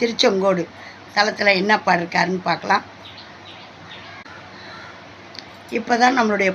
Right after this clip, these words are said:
பதிவை முதல் முறையா பார்க்குறீங்கன்னா, லைக் பண்ணுங்க, ஷேர் பண்ணுங்க, சப்ஸ்கிரைப் பண்ணுங்க, ஆல் பெல் பட்டனை கிளிக் பண்ணுங்க, ஸ்கிப் பண்ணாம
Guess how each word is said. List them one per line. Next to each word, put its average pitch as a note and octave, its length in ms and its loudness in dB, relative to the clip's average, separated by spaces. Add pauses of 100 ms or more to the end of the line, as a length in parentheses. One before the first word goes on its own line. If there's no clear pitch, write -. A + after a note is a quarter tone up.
பதிவை G3+ 280 4 (100)
முதல் G#3+ 240 0
முறையா G3 240 4 (100)
பார்க்குறீங்கன்னா, G#3+ 540 0 (680)
லைக் A3 240 2
பண்ணுங்க, A3+ 320 4 (160)
ஷேர் G#3+ 280 4
பண்ணுங்க, G3+ 280 0 (200)
சப்ஸ்கிரைப் G3 420 -2
பண்ணுங்க, F#3+ 260 2 (180)
ஆல் G#3 180 6
பெல் G3 180 -4
பட்டனை F#3 400 -2
கிளிக் F#3+ 260 -10
பண்ணுங்க, G3+ 260 2 (600)
ஸ்கிப் - 320 -8
பண்ணாம A3 420 4